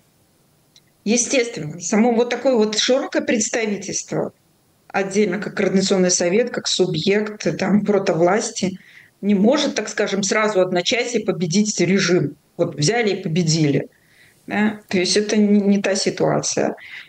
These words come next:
А, а это определенного рода площадка, на которой, э, разные представители обществ могут вносить свои предложения и влиять на принятие стратегических решений. И параллельно еще формировать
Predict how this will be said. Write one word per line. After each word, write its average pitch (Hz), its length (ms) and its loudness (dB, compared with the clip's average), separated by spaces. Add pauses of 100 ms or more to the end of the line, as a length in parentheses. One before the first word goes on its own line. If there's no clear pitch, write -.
(140)
А, 170 300 2
а 208 120 0
это 370 240 0
определенного 240 720 2
рода 240 180 2
площадка, 202 840 0 (180)
на 208 140 2
которой, 247 560 2
э, 202 300 2
разные 262 360 0
представители 208 840 0
обществ 233 600 0 (500)
могут 285 320 0
вносить 254 420 0
свои 202 220 0
предложения 208 720 2 (640)
и 247 100 2
влиять 226 840 0 (220)
на 214 140 4
принятие 226 480 2
стратегических 208 840 -2
решений. 147 640 0 (120)
И 214 60 0
параллельно 208 520 0
еще 202 240 0
формировать 180 840 0